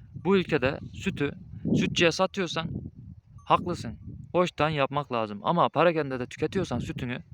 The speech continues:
senin tutup da Holstein yaptığın zaman bir kere alırlar senin sütünü, iki kere alırlar.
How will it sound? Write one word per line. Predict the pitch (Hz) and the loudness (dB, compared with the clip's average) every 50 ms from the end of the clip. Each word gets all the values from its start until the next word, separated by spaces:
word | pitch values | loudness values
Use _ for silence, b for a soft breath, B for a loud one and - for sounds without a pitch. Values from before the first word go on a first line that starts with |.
| - - - - - - - - - | -20 -18 -14 -12 -8 -8 -6 -2 0
senin | 170 175 170 156 131 - - - - _ - | 2 2 0 0 -6 -10 -14 -16 -16 _ -10
tutup | 170 - 196 160 - - | -4 -2 -2 -2 2 2
da | 139 147 - - | 2 2 2 0
Holstein | - - 175 165 - - 147 151 | 0 0 2 2 2 0 0 2
yaptığın | 160 165 - - 175 170 | 2 2 2 0 0 2
zaman | 151 139 131 143 151 - - | 2 2 2 2 0 -2 -6
bir | - - 156 190 - | -8 -4 -4 -2 2
kere | 170 151 147 | 4 6 6
alırlar | 165 165 147 131 127 123 | 6 4 4 2 0 -2
senin | 117 - 139 143 143 | -2 -2 -4 -6 -6
sütünü, | - - - 147 156 147 | -8 -10 -10 -10 -10 -8
iki | - - - - | -10 -12 -14 -10
kere | - 143 139 135 | -4 0 4 4
alırlar. | 131 120 110 101 98 98 - | 4 4 4 0 -4 -6 -6